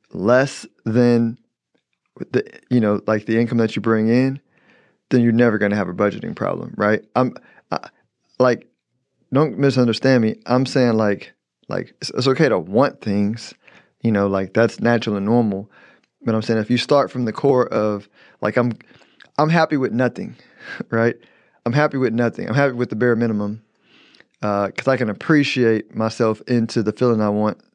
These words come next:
that these things try to fill," right?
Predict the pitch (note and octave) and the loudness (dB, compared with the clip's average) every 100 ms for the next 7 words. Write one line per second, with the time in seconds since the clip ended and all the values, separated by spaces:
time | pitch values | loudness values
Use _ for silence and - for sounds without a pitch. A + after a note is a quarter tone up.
0 | _ A2 G#2 _ _ - A2 - A#2 A2 | _ -2 -2 _ _ -4 -4 0 0 0
1 | - A2 G2+ - B2 A2 A2 _ _ - | -2 -4 -2 2 2 2 -4 _ _ -20
2 | - - - B2 B2 | -20 -20 -2 2 2